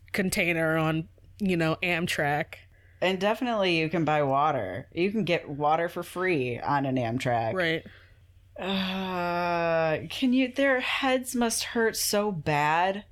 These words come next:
Speaker 2: by the time they get to Hogwarts. Like, the headache that you get from the combination of dehydration and, like, a six-hour blood sugar roller coaster with no fucking protein.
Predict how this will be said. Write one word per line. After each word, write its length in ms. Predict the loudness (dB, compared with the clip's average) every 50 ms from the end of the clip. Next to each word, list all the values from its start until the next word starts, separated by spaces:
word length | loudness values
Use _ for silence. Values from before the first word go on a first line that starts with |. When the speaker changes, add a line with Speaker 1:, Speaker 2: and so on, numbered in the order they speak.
| -20 -20 -20 -20 -20 -20 -10 0
Speaker 2:
by 120 | 2 2 2
the 160 | 2 0 -2
time 320 | 0 0 2 2 2 2
they 160 | 2 0 0
get 160 | 2 0 -2 0
to 60 | 0
Hogwarts. 1000 | -2 -2 0 0 0 0 0 0 0 2 2 2 0 0 -4 -6 -6 -6 -6 -6 -10 -16 -20 -20 -20 -20 -10 -2
Like, 220 | -2 -2 0 0
the 80 | 0 0
headache 560 | 0 2 2 2 2 2 2 0 -2 -2 0
that 160 | 0 0 0
you 180 | 2 0 0 0
get 520 | 0 0 0 2 2 2 0 -2 -4 -12 _ -20 -20 _ _ _ -20 -20
from 400 | -8 -2 -2 0 0 -2 -4 -8 _ -20 _ _
the 120 | -4 -4 -2
combination 840 | -2 -2 2 2 2 2 0 0 2 2 2 2 0 0 0 0
of 140 | 0 -2 -2
dehydration 1000 | 0 0 0 2 2 2 0 0 0 0 2 2 2 0 0 0 0 2 2
and, 280 | 2 2 2 2 2 2
like, 220 | 2 0 0 0 -4 -10 -12 _ _ _ _ _ _ -20 _ _ -4
a 80 | -2
six-hour 1120 | -2 -2 -4 -4 0 0 0 -2 -2 -6 -10 -10 -14 _ 0 2 2 2 2 2 0 0
blood 420 | 0 -2 -2 0 2 2 2 0 -2
sugar 420 | -2 0 0 0 2 2 2 2
roller 440 | 0 0 2 2 2 2 2 2 0
coaster 500 | 0 0 0 0 0 0 -2 0 0 2
with 160 | 2 0 2
no 400 | 2 0 2 2 2 2 2 2
fucking 600 | 0 -2 -8 -2 -2 -2 -2 0 -2 0 0 0
protein. 760 | 0 0 -2 0 0 0 0 0 0 2 2 2 2 0 0